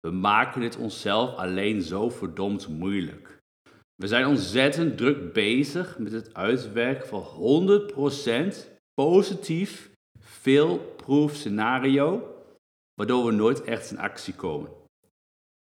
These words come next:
Ook al weet je dat je slechts committed en gedisciplineerd moet zijn om ergens een succes van te maken, weet je, als je doodgaat, zullen mensen één dag,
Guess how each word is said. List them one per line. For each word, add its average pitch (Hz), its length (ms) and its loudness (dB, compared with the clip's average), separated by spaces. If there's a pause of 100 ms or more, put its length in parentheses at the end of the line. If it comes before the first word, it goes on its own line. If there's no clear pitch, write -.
(200)
Ook - 140 -6
al 110 300 2
weet 147 480 2
je - 520 -4
dat - 240 -8
je 110 80 -8
slechts 127 580 -2
committed 110 760 0
en 110 160 -6
gedisciplineerd 104 800 -4
moet - 140 -8
zijn 110 320 -2
om 107 100 -4
ergens 117 300 -2
een 113 60 -12
succes - 380 -6
van 139 120 -4
te 131 120 -4
maken, 139 500 0 (840)
weet 113 520 -2
je, 120 420 -4 (300)
als - 220 -4
je 98 300 -6
doodgaat, 110 880 0
zullen 113 220 -4
mensen 117 440 -4
één 123 280 2
dag, 113 480 -4